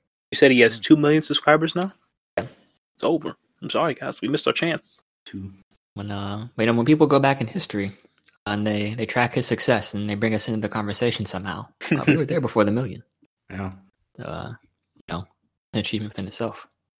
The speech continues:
Speaker 3: Back when he was chugging twelve cans of cranberry Sprite. That was a couple of,
Speaker 2: <laughs>
Speaker 3: it's a couple of years ago.
Speaker 2: Just, uh, making, like, what, six twenty-eight gallon, twenty-eight ounces of Gatorade in three minutes?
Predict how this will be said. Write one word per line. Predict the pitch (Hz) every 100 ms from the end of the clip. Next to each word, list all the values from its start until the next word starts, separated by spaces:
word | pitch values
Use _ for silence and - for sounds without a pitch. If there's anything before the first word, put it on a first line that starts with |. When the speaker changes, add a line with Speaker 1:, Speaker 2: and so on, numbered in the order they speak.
| _
Speaker 3:
Back | 95 104
when | 107
he | 101 98
was | 98 92 - - _ _ _
chugging | - 107 95 92 92
twelve | 104 98 95
cans | - 101 95
of | 90 85 -
cranberry | - 104 98 95 92
Sprite. | 92 - 113 85 - _
That | 107
was | 131
a | 107
couple | - 123
of, | 147 -
Speaker 2:
<laughs> | -
Speaker 3:
it's | - -
a | -
couple | 151 131
of | 120
years | 131 156
ago. | 101 92 - - _ _ _ 104
Speaker 2:
Just, | -
uh, | 107 101 98 95 - _ _ _ _ -
making, | 113
like, | 104 95 -
what, | 110 - - _ -
six | - 131 - - - - _ _ _ _ _
twenty-eight | - 120 117 113
gallon, | 104 107 107 -
twenty-eight | - 127 123 113
ounces | 113 113 - 110
of | 98
Gatorade | 107 110 117 127 131
in | 98 104 127 _ _ _ _ -
three | 117 113
minutes? | 110 135 135 -